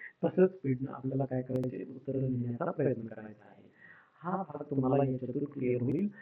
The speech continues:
आणि यामुळं वर्णनात्मक पद्धतीची भीती हळूहळू कमी व्हायला सुरुवात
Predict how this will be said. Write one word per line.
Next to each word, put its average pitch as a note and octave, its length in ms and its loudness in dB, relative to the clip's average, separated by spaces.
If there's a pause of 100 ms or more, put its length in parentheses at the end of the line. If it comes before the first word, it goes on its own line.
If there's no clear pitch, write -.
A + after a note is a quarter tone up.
(220)
आणि C3 280 2
यामुळं C#3 420 4
वर्णनात्मक C#3+ 800 0
पद्धतीची C3+ 720 0
भीती C#3 500 -4
हळूहळू C#3 580 4
कमी B2 340 0
व्हायला A#2+ 300 -2
सुरुवात C#3+ 320 -2